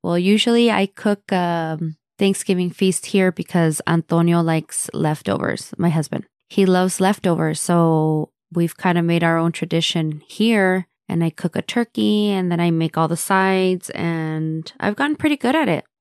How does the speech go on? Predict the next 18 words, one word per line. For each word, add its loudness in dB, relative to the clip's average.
My -2
turkey's -6
pretty -6
good. -4
And, -6
uh, 0
usually 2
I 0
invite -2
you 0
all 0
for 0
the -2
day 0
after -2
for -2
the 0
recalentada, 0